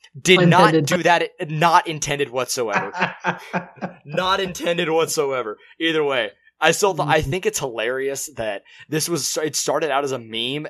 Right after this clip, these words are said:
Speaker 1: and then the guy <laughs> actually, like, put the names out there, and then the fan bases of the, some of those guys, like the kid, the dude at, uh, Memphis, Kenneth Gainwell, like, people actually started paying attention to it, and it got some pretty good traction. I thought it was,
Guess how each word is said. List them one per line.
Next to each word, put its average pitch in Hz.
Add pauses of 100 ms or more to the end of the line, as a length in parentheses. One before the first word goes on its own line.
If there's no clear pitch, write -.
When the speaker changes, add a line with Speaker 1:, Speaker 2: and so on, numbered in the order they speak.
Speaker 1:
and 127
then 131 (480)
the 147
guy 131
<laughs> -
actually, 165
like, 135 (280)
put 156
the 143
names 123
out 139
there, 143
and 139
then 143
the 127
fan 127
bases 143 (360)
of 131
the, 139 (140)
some 143
of 131
those 127
guys, 127
like 135
the 120
kid, - (260)
the 143
dude 156
at, 127
uh, 117
Memphis, 123
Kenneth 127
Gainwell, 110
like, 101
people 139
actually 120
started 113
paying 117
attention 113
to 135
it, 139
and 113
it 110
got 123
some 131
pretty 123
good 113
traction. 104
I 104
thought 113
it -
was, -